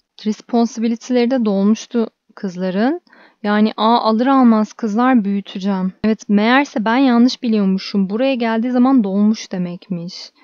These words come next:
Yani artık kızlar A aldıkları zaman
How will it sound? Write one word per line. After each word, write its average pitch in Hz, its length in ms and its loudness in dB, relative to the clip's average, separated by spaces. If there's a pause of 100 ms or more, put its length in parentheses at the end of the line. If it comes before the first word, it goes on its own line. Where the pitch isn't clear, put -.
(440)
Yani 226 400 2
artık 214 540 -4
kızlar 226 480 -4
A 220 320 0
aldıkları 214 540 -2
zaman 220 440 0